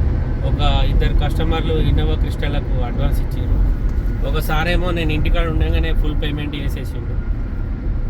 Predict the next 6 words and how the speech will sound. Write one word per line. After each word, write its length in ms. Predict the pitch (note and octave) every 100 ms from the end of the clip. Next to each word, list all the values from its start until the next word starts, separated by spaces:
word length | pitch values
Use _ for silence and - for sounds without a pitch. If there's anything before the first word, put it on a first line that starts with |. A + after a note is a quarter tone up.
| -
ఇంకొకసారేమో 760 | C#3+ D#3 D#3 D#3 D3+ D#3 D#3 D#3+
ఒక 220 | D#3 C#3
టూ 160 | C#3 D3
అండ్ 240 | D3 C#3+
హాఫ్ 320 | C#3 C3+ -
ల్యాక్స్ 280 | C3 C3 -